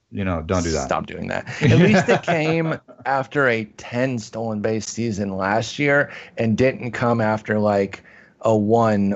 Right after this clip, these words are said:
Speaker 2: or a zero sort of deal.
Speaker 1: Yeah. Yeah, but, like, nobody's gonna tell Zach Cozart to stop hitting homers. So, uh,
Speaker 2: Exactly.
Speaker 1: but I guess then there's a little bit of a question of where does Zach Cozart sign and how much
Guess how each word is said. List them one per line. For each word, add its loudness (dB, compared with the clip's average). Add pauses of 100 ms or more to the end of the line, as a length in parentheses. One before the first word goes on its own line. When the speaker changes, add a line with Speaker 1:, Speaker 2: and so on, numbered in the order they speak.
Speaker 2:
or 0
a 0
zero 0
sort -2
of -6
deal. -8 (120)
Speaker 1:
Yeah. 0 (920)
Yeah, 2
but, 2
like, 2
nobody's 2
gonna -4
tell 2
Zach -2
Cozart 0
to -12
stop -4
hitting -6
homers. -12 (180)
So, -2
uh, 0
Speaker 2:
Exactly. 0
Speaker 1:
but -2
I -6
guess 0
then -4
there's 2
a 2
little 4
bit 2
of 0
a -4
question -4
of -6
where 2
does -8
Zach -4
Cozart -4
sign 2 (360)
and -4
how 0
much -2